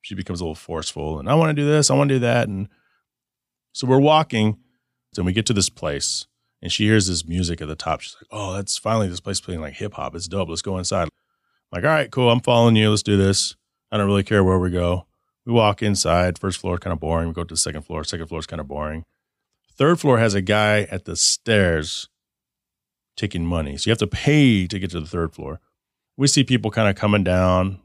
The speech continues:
people going up. A couple guys come down. They don't have their shirts on. I'm like, "Oh, I guess it's hot as hell up there. That kinda club, Key West, don't think nothing of it." We asked the guy. He's like, "Okay, is it, is it worth the money to go upstairs?" On the rooftop.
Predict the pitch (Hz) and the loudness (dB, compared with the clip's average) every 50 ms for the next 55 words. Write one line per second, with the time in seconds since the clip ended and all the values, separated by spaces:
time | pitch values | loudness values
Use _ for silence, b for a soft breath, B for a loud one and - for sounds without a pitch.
0 | _ _ - 107 101 95 87 90 92 90 90 87 87 87 90 90 90 87 - _ | _ _ -14 -12 -12 -10 -8 -6 -4 -2 -2 -2 0 0 0 0 0 -2 -4 _
1 | _ _ _ _ _ _ _ _ _ _ _ - - 147 127 107 113 107 110 110 | _ _ _ _ _ _ _ _ _ _ _ -4 0 2 2 2 4 2 4 2
2 | 110 - - 110 101 92 98 98 101 98 95 98 98 98 90 85 82 - - - | 2 0 -2 -4 -2 0 2 2 4 4 2 2 2 0 0 -2 -4 -4 -2 0
3 | 98 92 90 - 92 85 82 80 82 82 78 78 78 113 165 87 80 82 90 - | 0 0 0 -2 -4 -4 -4 -4 -6 -6 -8 -6 -2 0 0 0 0 -2 -4 -8
4 | - 82 - - 92 90 85 82 - 107 110 101 90 78 - 67 67 71 69 80 | -8 -8 -6 -2 -2 -2 -2 -2 -2 0 0 0 -2 -4 -6 -10 -10 -10 -10 -10
5 | 85 92 101 120 120 - - 127 123 117 - 135 135 131 127 - - 120 113 110 | -8 -2 -2 -2 -2 -2 -2 -4 -4 -2 0 0 0 0 -2 -4 -6 -4 -2 0
6 | 107 104 101 - - - 98 85 90 92 90 82 80 - 82 78 78 76 76 - | 0 0 0 -2 -4 -8 -10 -10 -8 -8 -8 -8 -10 -8 -8 -8 -8 -8 -10 -14
7 | _ _ _ _ _ _ _ _ _ _ _ _ _ _ _ _ _ _ _ _ | _ _ _ _ _ _ _ _ _ _ _ _ _ _ _ _ _ _ _ _
8 | _ _ - - 143 143 135 - - 95 82 71 60 58 - _ _ - - - | _ _ -4 0 0 0 0 0 -4 -8 -8 -8 -8 -10 -14 _ _ -20 -16 -12
9 | 87 87 80 71 69 67 67 69 - _ _ _ - 78 76 73 69 82 95 95 | -12 -10 -8 -10 -10 -10 -12 -14 -18 _ _ _ -18 -16 -16 -14 -12 -8 -8 -8
10 | - - 90 82 80 82 80 78 73 67 - 71 - 73 73 - - - - - | -8 -8 -12 -10 -8 -8 -8 -10 -12 -14 -18 -20 -20 -20 -16 -12 -12 -12 -12 -14
11 | - _ - - - _ _ _ _ _ _ _ _ _ _ _ _ - 92 92 | -18 _ -16 -18 -18 _ _ _ _ _ _ _ _ _ _ _ _ -8 -2 2
12 | 101 135 147 - - - 71 - - | 4 4 4 4 2 -4 -6 -6 -8